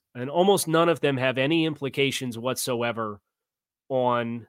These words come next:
the Miami Dolphins. Uh, the, uh,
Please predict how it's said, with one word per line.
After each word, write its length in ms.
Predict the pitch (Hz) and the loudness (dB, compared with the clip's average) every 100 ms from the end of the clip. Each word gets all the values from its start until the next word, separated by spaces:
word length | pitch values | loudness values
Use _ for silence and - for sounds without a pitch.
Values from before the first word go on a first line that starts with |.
| _ _ - | _ _ -16
the 580 | 117 120 117 113 110 - _ _ _ _ _ - | -6 -4 -4 -6 -8 -14 _ _ _ _ _ 0
Miami 280 | 127 123 117 | 2 2 0
Dolphins. 560 | 113 101 - - - - | -2 -4 -12 -18 -18 -12
Uh, 300 | 113 113 120 110 | -10 -6 -6 -6
the, 440 | 117 113 113 107 _ _ _ _ _ _ _ _ _ 104 | -6 -4 -6 -10 _ _ _ _ _ _ _ _ _ -20
uh, 180 | - | -20